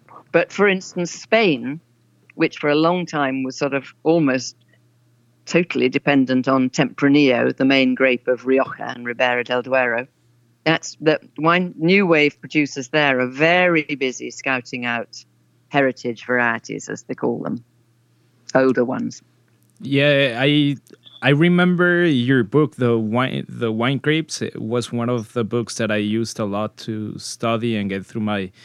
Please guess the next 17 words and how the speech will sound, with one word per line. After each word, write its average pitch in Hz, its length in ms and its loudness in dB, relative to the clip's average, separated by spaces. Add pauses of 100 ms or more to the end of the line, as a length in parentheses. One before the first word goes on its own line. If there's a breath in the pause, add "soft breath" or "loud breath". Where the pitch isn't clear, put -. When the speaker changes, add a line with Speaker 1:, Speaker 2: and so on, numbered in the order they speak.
(260 soft breath)
Speaker 2:
through 123 160 -2
my 117 180 4
courses. 147 580 2
And 120 140 2
I 123 60 2
was 127 220 0
wondering 123 380 -2
the 113 140 -4
same 120 180 -4
thing. 117 340 -2
One, 135 220 0 (440 soft breath)
some 151 280 2
of 151 160 0
them 151 240 2
I 147 80 2
wanna 135 420 2
f-, - 180 -10